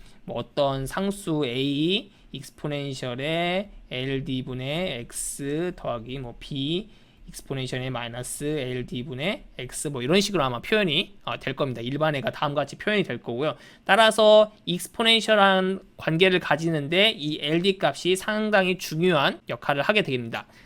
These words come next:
즉 포텐셜이 다음과 같이 퍼져 있게 되는데 이 퍼진 정도를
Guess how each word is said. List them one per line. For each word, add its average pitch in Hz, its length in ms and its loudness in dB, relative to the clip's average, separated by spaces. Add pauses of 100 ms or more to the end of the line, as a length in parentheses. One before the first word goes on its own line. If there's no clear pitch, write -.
(100)
즉 202 360 2
포텐셜이 220 720 4
다음과 147 340 0
같이 156 720 0
퍼져 226 540 4
있게 185 200 2
되는데 139 580 -2 (200)
이 147 180 -2
퍼진 247 480 2
정도를 156 800 2